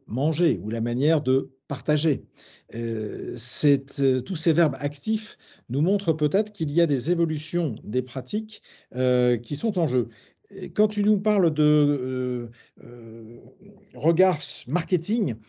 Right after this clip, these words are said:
tu es un peu provocatrice, euh, euh, et je vais utiliser, euh, ce qu'on a vu dans les présentations, hein, euh, Madame, euh,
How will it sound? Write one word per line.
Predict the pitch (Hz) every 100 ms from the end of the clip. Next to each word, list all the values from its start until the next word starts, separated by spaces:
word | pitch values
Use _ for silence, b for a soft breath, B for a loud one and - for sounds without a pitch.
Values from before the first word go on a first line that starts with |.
| b b -
tu | 143
es |
un | 147
peu | 170
provocatrice, | 165 170 156 160 151 147 - 214 - - 147
euh, | 127 127 123 127 123 b b b
euh, | 151 151
et | 127 123
je | 113
vais | 143
utiliser, | 143 160 151 135 156 156
euh, | 127 120 110
ce | -
qu'on | 135 139 139
a |
vu | 131 135 160
dans | 135
les | 123
présentations, | 123 131 127 127 - 269
hein, | 139 139 120 110 B B
euh, | 131 127
Madame, | 117 120 123 123 131 123
euh, | 117 113